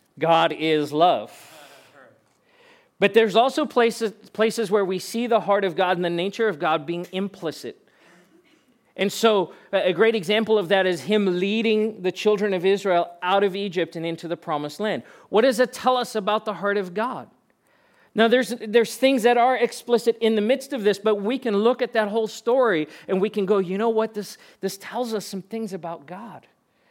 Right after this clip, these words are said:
It tells us about his care and his love for his people, which, by the way, checks out when John says God is love. It says, it shows us that he has a heart to deliver from bondage into freedom. And so all throughout Scripture, even in the book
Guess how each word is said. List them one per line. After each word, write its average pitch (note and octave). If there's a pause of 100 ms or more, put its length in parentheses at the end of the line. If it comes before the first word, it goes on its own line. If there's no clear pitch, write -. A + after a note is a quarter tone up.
(120)
It F3+
tells A3+
us -
about G#3
his D#3+
care G#3+ (180)
and F3
his E3+
love F#3
for F3
his D#3
people, A#3 (160)
which, -
by G3
the G3+
way, G3+
checks G3+
out G#3+
when F3
John A3+
says F#3+
God E3+
is G3+
love. - (520)
It -
says, B3+
it B3
shows B3+
us B3+
that A#3
he A3+
has A3+
a G3+
heart A#3
to -
deliver G3+ (160)
from G3
bondage A3+
into G3
freedom. G3 (800)
And G#3
so A#3+
all C#4+
throughout C4
Scripture, A#3+
even D#4
in C4+
the A#3+
book A#3